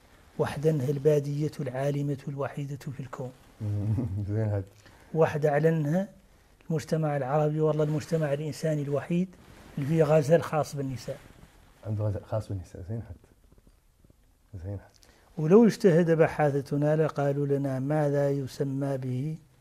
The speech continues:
Speaker 1: هذا، لأن الغزل المتواضع عليه هو تغزل الرجل بالمرأة.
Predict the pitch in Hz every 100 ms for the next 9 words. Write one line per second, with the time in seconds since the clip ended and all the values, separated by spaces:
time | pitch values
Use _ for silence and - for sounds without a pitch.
0 | _ _ _ _ _ _ - 135 135 127
1 | 123 - _ _ - 135 135 139 143 139
2 | 202 180 135 156 139 156 147 143 143 147
3 | 143 143 180 214 165 156 - _ _ _
4 | _ _ 120 147 170 170 170 170 143 147
5 | 127 160 156 151 151 135 151 160 175 156
6 | 151 151 143